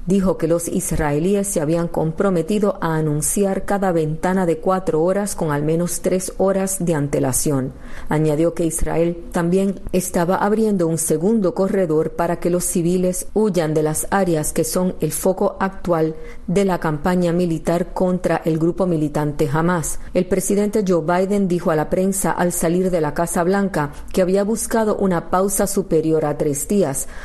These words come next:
Cuando se le preguntó si estaba frustrado con el primer ministro israelí Benjamín Netanyahu,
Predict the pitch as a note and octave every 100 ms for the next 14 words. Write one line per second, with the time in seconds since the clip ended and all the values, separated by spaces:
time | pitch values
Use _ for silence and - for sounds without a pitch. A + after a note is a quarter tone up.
0 | - - F3 F#3 F#3+ - G#3 G3 G3 F#3+
1 | F#3 G#3 G3 E3+ - E3+ D#3 D3+ E3 D3
2 | - F3+ F#3+ F#3 D#3+ E3+ D#3+ D#3 D#3 D#3
3 | E3 F3 F3 F#3+ - E3 D#3 - F3+ D#3+
4 | D#3 F3+ D#3 D#3 D3 D#3+ F#3+ G3 F3+ E3
5 | D3 D#3+ G3 F3 D3+